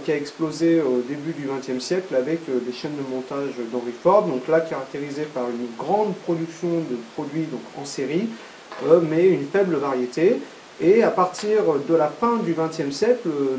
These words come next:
nous observons le développement du lean et du just-in-time, euh, avec là, hum, des productions en série,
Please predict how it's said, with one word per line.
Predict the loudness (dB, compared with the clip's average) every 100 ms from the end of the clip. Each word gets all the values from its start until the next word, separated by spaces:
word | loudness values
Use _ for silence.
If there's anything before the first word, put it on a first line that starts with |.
| 0
nous | 2 2 2 0
observons | -2 -2 0 2
le | 2
développement | 2 -4 -8 -4 -2
du | -2 -6 -4 0
lean | 2
et | 2
du | -4 -6
just-in-time, | -6 -6 -8 -2 0 2 2 0 -8 -20 -20 -16 -8
euh, | -6 -4
avec | 0 0 0
là, | 2 6 6 4
hum, | 0 -2 -2
des | -2
productions | 0 0 0 -2 0 2
en |
série, | 0 2 2 2